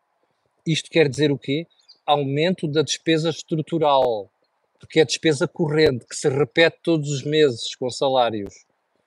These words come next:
Então, espera aí. O primeiro-ministro faz gáudio de dizer que a despesa no S N S com ele aumentou quase cinquenta por cento durante o consulado dele. E o S N S está pior. Pá,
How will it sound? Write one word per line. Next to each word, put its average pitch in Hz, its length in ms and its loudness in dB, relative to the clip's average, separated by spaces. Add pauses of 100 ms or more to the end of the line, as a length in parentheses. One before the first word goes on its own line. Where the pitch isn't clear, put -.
(340)
Então, 175 200 2
espera 143 320 0
aí. - 100 -18 (1160)
O 123 80 -10
primeiro-ministro 180 680 2
faz 160 200 4
gáudio 135 460 4 (580)
de 147 120 -2
dizer 165 380 4
que 196 140 0
a 175 40 6
despesa 202 580 2
no 180 140 2
S 175 180 2
N 143 120 2
S 147 120 0
com 135 120 -4
ele 147 100 4
aumentou 160 360 4
quase 165 260 2
cinquenta 165 340 -2
por - 80 -14
cento - 240 -14 (260)
durante 156 300 2
o 147 60 -2
consulado 135 480 -4
dele. 101 120 -10 (1500)
E 147 120 0
o 151 80 4
S 175 240 2
N 180 140 4
S 196 100 2
está 214 180 -2
pior. 180 380 -2 (1500)
Pá, - 120 -10